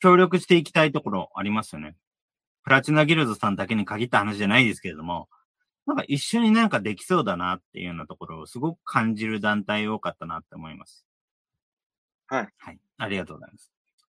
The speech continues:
Speaker 1: アワードとして紹介していこうっていうところね、取り組みも良かったな。こういうのがエヌピーオーって意外とないので、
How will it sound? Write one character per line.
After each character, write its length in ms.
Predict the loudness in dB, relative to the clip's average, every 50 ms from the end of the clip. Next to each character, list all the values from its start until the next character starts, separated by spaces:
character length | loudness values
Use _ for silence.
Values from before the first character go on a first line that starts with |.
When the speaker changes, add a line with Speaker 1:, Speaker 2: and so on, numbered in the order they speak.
| _ _ _ _ _ _ _ _ _ _ _ _ _
Speaker 1:
ア 140 | -2 4 6
ワ 120 | 8 8
ー 40 | 8
ド 120 | 6 2
と 160 | 0 0 -2
し 80 | -2 -2
て 300 | 0 0 2 2 0 -2
紹 400 | -4 -8 -14 -10 -6 -4 -4 0
介 240 | 2 2 2 2 0
し 60 | -4
て 100 | -2 -2
い 80 | -2 -2
こ 200 | -2 -4 -4 -4
う 20 | -6
っ 60 | _
て 80 | -14 -16
い 60 | -16
う 40 | -16
と 80 | -18 -18
こ 120 | -18 -18
ろ 120 | -16 -14
ね、 180 | -14 -14 -16 -16 _ _ _
取 180 | -12 -10 -10
り 40 | -8
組 140 | -6 -6 -4
み 60 | -4 -4
も 80 | -4
良 120 | -4 -6 -6
か 120 | -8 -10
っ 20 | -10 -10
た 80 | -12 -10
な。 220 | -8 -8 -10 -10 _ _ _ _ _ _ _ _ _ _ _ _ _ _ _ _ _ _ _ _ _ _ _ _ _ _ _ _ _ _
こ 140 | 2 2
う 80 | 4 4
い 60 | 2
う 60 | 2
の 260 | 0 0 0 0 -2 -2
が 220 | -2 -2 -2 -4
エ 80 | -6 -6 -4 -4
ヌ 160 | -2 -2 -4
ピ 120 | -4 -6 -2
ー 180 | 2 2 2
オ 40 | 2
ー 40 | 2
っ 20 |
て 100 | -2 -4
意 100 | -4 -2
外 160 | -2 -2 -2
と 100 | -2 0
な 340 | 2 4 6 6 6 6 4
い 300 | 2 0 -2 -4 -6 -8
の 240 | -10 -12 -14 -16 -16
で、 440 | -16 -16 -14 -14 -14 -16 -18 -20